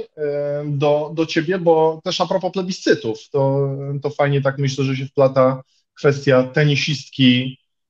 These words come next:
roku. Jest kilka nominacji, e, a dokładnie Świątek, Żaber, Goff, Pegula, Garcia, e, Rybakina. E, nie pytam cię, kto powinien, ale powiedzmy, wyłączając ciebie, bo wszyscy tu chyba będziemy zgodni, że, że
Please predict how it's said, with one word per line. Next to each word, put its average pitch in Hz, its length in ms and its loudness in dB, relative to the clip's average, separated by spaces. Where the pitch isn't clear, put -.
roku. 127 460 4
Jest 180 280 2
kilka 160 320 4
nominacji, 139 920 2
e, 135 260 2
a 147 100 0
dokładnie 139 480 2
Świątek, 151 440 -2
Żaber, 135 440 2
Goff, 135 280 -2
Pegula, 135 400 2
Garcia, 127 800 0
e, 123 280 2
Rybakina. 147 920 2
E, 147 340 0
nie 190 140 -2
pytam 214 360 2
cię, 165 380 4
kto 170 140 2
powinien, 151 640 2
ale 147 260 2
powiedzmy, 160 460 2
wyłączając 220 720 2
ciebie, 131 580 0
bo 139 580 2
wszyscy 160 420 -4
tu 143 100 -8
chyba 139 320 0
będziemy 139 380 0
zgodni, 139 400 2
że, 131 280 2
że 131 160 -6